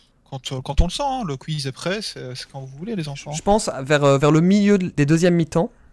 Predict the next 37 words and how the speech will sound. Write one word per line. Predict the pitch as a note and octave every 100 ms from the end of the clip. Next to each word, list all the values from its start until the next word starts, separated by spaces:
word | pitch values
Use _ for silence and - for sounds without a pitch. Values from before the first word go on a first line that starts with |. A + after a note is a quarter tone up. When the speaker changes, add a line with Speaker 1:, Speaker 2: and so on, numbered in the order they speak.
| _
Speaker 2:
si | -
vous | D3+
restez | D3+
avec | D3+ D3+
nous | F3+
jusque | F3 D3+ -
le | C#3
milieu | C3+ E3 F3+ F3+
des | C#3+
deuxièmes | D3 D#3
mi-temps, | D3+ C#3 G3+ -
on |
fera | C#3+ D3+
un | C#3
petit | -
quiz. | A#3+ - C4+ - _ _ _ _ _ _ - _ _ _
Qui | - G3
Speaker 1:
Et | G#3
qu'est-ce | E3+ D#3
qu'on | D#3
peut | D3+
gagner, | C#3 C3+ C3+ D#3
Dapidu ? | G#3 F#3+ F3 G#3 C#4 _
Speaker 2:
Et | D3+ D3+
avec... | A#2+ C3+ C3+
Attends, | C3+ C3
alors | A#2
déjà, | C#3 E3 G#3
non, | D#3
déjà | B2 E3+
ça | A#3+
va | F3
être | D#3+
un |
quiz | C#3+ G#3+ G#3
sur | - -
quoi ? | _ A#2 G2